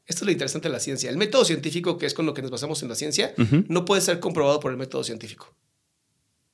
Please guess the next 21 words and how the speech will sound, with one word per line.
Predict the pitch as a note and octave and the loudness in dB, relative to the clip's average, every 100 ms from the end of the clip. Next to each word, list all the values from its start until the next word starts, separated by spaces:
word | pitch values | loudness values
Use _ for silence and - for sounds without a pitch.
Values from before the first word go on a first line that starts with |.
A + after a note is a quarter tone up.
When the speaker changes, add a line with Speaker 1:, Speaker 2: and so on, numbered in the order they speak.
| _ _ | _ _
Speaker 2:
Ok. | - G#2+ - G#2+ D3 - - _ _ _ - | -2 -2 2 2 0 -4 -20 _ _ _ 0
Speaker 1:
Y | F3+ | 2
eso | G#3+ | 2
te | F3+ | 0
rompe | D#3 D#3+ | 0 2
la | E3+ | 2
cabeza. | C3+ A2+ - - _ _ _ _ _ - | 0 -4 -8 -12 _ _ _ _ _ -6
Speaker 2:
Sí. | - - - - A#2 G2 G2 | 2 4 4 4 4 2 2
Speaker 1:
Porque | E3+ E3+ | 2 2
la | D#3 C#3+ | 2 2
ciencia, | E3+ F3 E3+ G3+ | 6 6 6 2
que | C3+ | 2
se | C3+ | 0
basa | C3+ D3+ E3+ | 2 4 6
solamente | - F3+ F3 E3 D#3 D#3+ | 8 8 6 6 2 2
y | |
exclusivamente | C3+ - C#3 D#3 D3+ D3+ C#3+ | 0 2 2 4 4 4 0
en | |
el | C3 | -2
método | C#3 D3 C#3 | -2 -2 -2
científico, | C3 B2 D3 D3+ G#3+ D4 | -2 -6 -6 -4 -2 -4